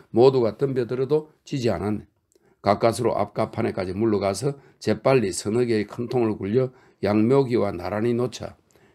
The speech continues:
이 바다의 파리 혁명, 혁명당은 바리케이트를 방패로 하고 틀어박혔다네.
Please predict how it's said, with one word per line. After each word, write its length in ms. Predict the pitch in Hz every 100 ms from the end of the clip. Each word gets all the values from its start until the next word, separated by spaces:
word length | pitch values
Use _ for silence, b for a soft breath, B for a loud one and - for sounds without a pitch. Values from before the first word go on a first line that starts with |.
| b
이 220 | 110 110
바다의 400 | 113 107 98 90
파리 360 | - 110 110 95
혁명, 360 | 110 107 107 - - -
혁명당은 760 | 113 113 110 101 92 127 151 B B B B
바리케이트를 760 | 101 120 - 139 139 101 78 _
방패로 440 | 95 92 113 117 101
하고 340 | 95 135 151 b b b
틀어박혔다네. 680 | 123 117 107 92 117 - -